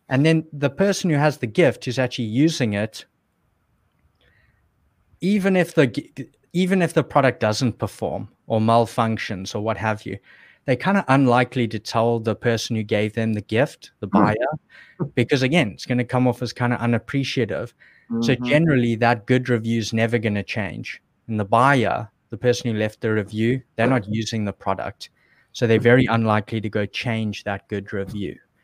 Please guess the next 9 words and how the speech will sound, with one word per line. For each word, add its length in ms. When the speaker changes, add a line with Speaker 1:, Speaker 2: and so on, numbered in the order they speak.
Speaker 1:
Uh, 180
so 440
it 100
also 280
has 140
a 60
kinda 380
review 420
benefit, 680